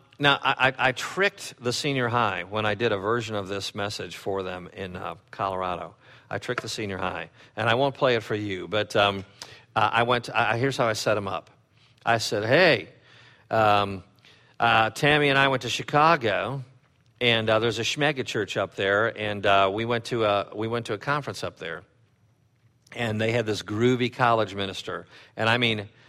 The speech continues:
it was a college ministry. Their Wednesday night college ministry had eight hundred people in it, literally eight hundred people. It was unbelievable. And it was like, light show and, and, and, and, and, and, and, and, and, you know, people were milling around talking. It was very,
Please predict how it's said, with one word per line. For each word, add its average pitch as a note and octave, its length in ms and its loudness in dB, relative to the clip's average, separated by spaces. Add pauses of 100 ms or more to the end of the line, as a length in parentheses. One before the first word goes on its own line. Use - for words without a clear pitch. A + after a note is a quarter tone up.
(180)
it - 20 4
was C3 140 2
a C3 40 -4
college B2+ 400 2
ministry. G#2 500 -4
Their A2 180 4
Wednesday B2 340 0
night G#2+ 200 -2
college A2 320 -2
ministry G2 400 -6
had F#2+ 220 -2
eight G#2 180 -4
hundred F#2 260 -6
people F2 320 -8
in E2+ 80 -12
it, E2+ 200 -16
literally F#2 500 -8
eight G2 160 -4
hundred F#2 260 -8
people. E2+ 420 -14
It A2 60 -18
was G2 140 -8
unbelievable. F#2+ 680 -6
And G2 160 -6
it G#2 80 -8
was F#2+ 140 -8
like, F#2 140 -6 (440)
light A2+ 300 -4
show G2 400 -6
and, F#2+ 140 -6 (220)
and, G#2+ 160 -4
and, G#2+ 140 -4
and, G#2+ 140 -4
and, G#2+ 140 -4
and, G#2+ 260 -6
and, G#2+ 120 -6
and, G#2+ 140 -6
and, A2 300 -4
you B2+ 40 -2
know, G#2+ 100 -2
people A#2 260 -8
were F#2+ 60 -4
milling A#2 280 -2
around A2 240 -2
talking. G#2+ 360 0
It G2+ 60 -6
was G2 140 -8
very, A#2+ 420 2